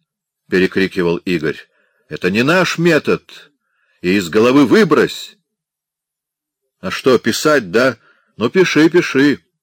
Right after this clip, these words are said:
Не заметили за гамом, как по лестнице поднималась тётя Дуся с оцинкованным ведром.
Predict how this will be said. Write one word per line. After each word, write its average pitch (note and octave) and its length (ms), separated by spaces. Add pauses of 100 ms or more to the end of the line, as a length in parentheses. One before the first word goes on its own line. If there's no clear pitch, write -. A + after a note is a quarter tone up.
(1900)
Не E2 160
заметили C3 540
за C3 200
гамом, A#2+ 460 (400)
как E2+ 260
по E2+ 120
лестнице C3 680
поднималась F2+ 720
тётя F2+ 320
Дуся C3 540 (560)
с - 120
оцинкованным G2 760
ведром. D2 500